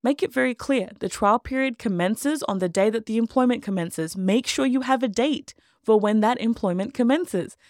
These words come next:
That is a very common issue that I saw across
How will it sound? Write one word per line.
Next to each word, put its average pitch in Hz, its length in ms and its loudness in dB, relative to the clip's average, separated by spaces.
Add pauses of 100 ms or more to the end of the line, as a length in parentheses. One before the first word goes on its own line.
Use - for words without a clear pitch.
(200)
That 208 200 0
is 226 140 -2
a 220 120 0
very 202 560 -2 (440)
common 233 500 0 (340)
issue 226 340 -2
that 190 140 0
I 185 120 0
saw 196 440 -2 (380)
across 196 380 -2